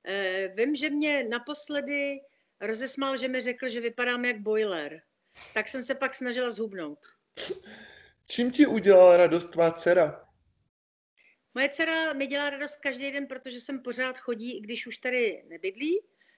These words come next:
Speaker 1: už bydlí u chlapa, tak za mnou pořád chodí, odešli naposledy před chviličkou.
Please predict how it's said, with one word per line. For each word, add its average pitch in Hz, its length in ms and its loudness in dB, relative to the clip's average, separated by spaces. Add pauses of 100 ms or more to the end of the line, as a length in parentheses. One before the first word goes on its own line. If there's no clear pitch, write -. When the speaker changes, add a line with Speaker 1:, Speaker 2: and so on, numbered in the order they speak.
(140)
Speaker 1:
už - 380 -12
bydlí 185 480 -8
u 175 200 -12
chlapa, 269 520 -6 (500)
tak 226 260 -6
za 214 140 -4
mnou 233 180 -6
pořád 233 320 -6
chodí, 233 320 -6
odešli 226 400 -2
naposledy 214 480 -8
před - 200 -10
chviličkou. 165 540 -12